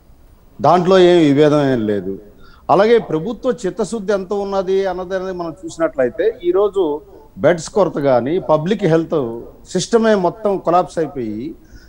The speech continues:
చాలా తీవ్ర ఆందోళనతో ఉన్నారు ప్రజలంతా కూడా. ఇది మానేసి, కరోనాను కంట్రోల్ చేయడం మానేసి, వేరే కంట్రోల్ చేస్తుంది ఈ ప్రభుత్వం.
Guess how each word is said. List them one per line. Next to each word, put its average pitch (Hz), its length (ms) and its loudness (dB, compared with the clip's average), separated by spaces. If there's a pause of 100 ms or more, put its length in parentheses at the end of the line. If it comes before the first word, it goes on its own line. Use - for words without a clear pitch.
(240)
చాలా 196 640 4 (220)
తీవ్ర 202 320 -4
ఆందోళనతో 202 640 -2
ఉన్నారు 117 320 -12 (640)
ప్రజలంతా 165 480 0
కూడా. 104 360 -8 (960)
ఇది 170 160 0
మానేసి, 233 800 4
కరోనాను 240 500 0
కంట్రోల్ 214 480 -4
చేయడం 214 220 -4
మానేసి, 190 560 -8
వేరే 233 340 4
కంట్రోల్ 214 440 -6
చేస్తుంది 185 380 -8
ఈ 170 40 -8
ప్రభుత్వం. 123 480 -14